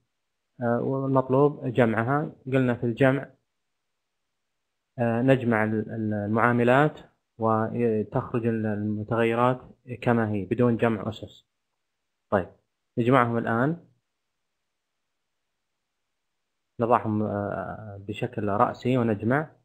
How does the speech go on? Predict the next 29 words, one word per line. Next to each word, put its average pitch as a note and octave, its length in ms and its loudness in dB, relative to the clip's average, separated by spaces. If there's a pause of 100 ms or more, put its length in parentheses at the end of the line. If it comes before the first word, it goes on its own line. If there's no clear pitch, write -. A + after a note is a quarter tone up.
(2250)
طيب G#2+ 300 -2
الآن C3+ 260 4
أنا B2+ 140 4
عندي A#2+ 340 2
هنا C#3 340 2 (200)
سالب، A#2+ 500 6
آه، B2+ 200 2
موجب B2+ 340 6
ستة - 480 -4 (320)
وس-، A2 480 0
مو-، C#3 300 2
آه، A2+ 480 -2
موجب B2+ 320 2
ستة B2+ 260 -4
س - 140 -6
أس A#2 400 -2
ثلاثة A2+ 500 4 (420)
وسالب B2 360 4
اثنين A#2 400 0
س - 60 -20 (400)
أس C3 160 -2
ثلاثة. G#2 480 0 (300)
طبعا B2+ 160 6
ناخذ C3+ 260 4
إشارة A#2+ 300 0
الأكبر A#2+ 400 -4
اللي A2+ 120 -4
هي A2+ 40 -2
الموجب B2 500 2